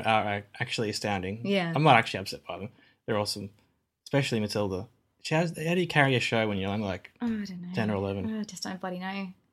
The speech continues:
Speaker 1: Amazing. But this isn't about how great Matilda is, which it is.
Speaker 2: It's about how shit people are.
Speaker 1: You know what's the name? If you get up, if you get to a musical late, you shouldn't be let in.
Speaker 2: I agree.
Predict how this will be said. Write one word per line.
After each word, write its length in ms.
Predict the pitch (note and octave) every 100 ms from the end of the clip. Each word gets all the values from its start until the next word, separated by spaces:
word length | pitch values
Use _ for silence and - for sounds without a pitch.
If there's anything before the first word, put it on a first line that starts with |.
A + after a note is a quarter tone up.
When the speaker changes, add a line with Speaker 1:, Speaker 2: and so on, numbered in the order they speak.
| _ B2+
Speaker 1:
Amazing. 460 | G#2+ G#2 G#2 G#2 - _ _ -
But 300 | C3 F#2+ - _
this 160 | E3 E3+
isn't 160 | E3 D3
about 260 | C3 C3 C3
how 100 | A#2+
great 260 | B2 A#2 A2+
Matilda 340 | - A#2+ F2+
is, 340 | F#2+ D3+ - -
which 140 | B2+ A#2
it 100 | G2+
is. 320 | F2+ C3 - _ _
Speaker 2:
It's 160 | A3 A3
about 280 | A3 G#3 G3
how 160 | F#3+
shit 440 | F#3 - - C4+ - _ -
people 340 | A#3+ G3 D#3+
are. 280 | - - E3+ _ _ _ _ _ _ _ _
Speaker 1:
You 100 | F3
know 120 | F#3 E3+
what's 240 | F3 -
the 80 | D#3
name? 240 | D3+ A3+
If 140 | - -
you 80 | G3+
get 140 | F#3+
up, 220 | F3+ - _
if 160 | - -
you 80 | F#3
get 160 | F#3 -
to 200 | D#3+ D3+
a 80 | D3
musical 400 | C#3+ D3 C#3 B2+
late, 360 | B2+ C#3 G#3 - _ -
you 80 | C#3
shouldn't 180 | D#3+ D3+
be 60 |
let 200 | C#3 C#3
in. 240 | C#3+ G#2 - -
Speaker 2:
I 140 | F4+
agree. 500 | F4 B3 B3 - -